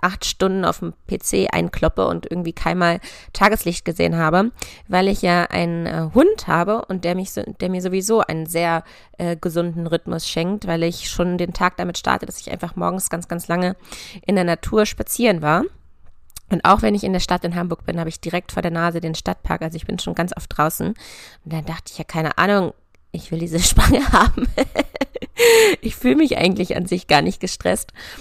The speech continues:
Ähm, es ist gefühlt einfach so eine Angewohnheit, dass wenn ich nicht darauf achte, dass ich das mache. Aber, äh, es,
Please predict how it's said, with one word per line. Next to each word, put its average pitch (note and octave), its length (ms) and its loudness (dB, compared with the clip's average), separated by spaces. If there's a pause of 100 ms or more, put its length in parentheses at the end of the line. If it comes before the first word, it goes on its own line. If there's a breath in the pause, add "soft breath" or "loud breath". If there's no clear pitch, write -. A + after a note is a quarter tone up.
(340 loud breath)
Ähm, F#3 400 0
es - 80 -12
ist - 160 -8
gefühlt G3 300 -2
einfach F3 240 0
so - 120 -4
eine E3 180 -2
Angewohnheit, F#3 840 2
dass - 120 -8
wenn E3+ 120 -2
ich F3 80 -6
nicht F#3+ 180 -4
darauf - 240 -6
achte, - 240 -2
dass E3 140 -8
ich - 80 -18
das - 200 -14
mache. F3+ 280 0 (1120)
Aber, F#3 460 8
äh, F3 280 4
es, - 160 -6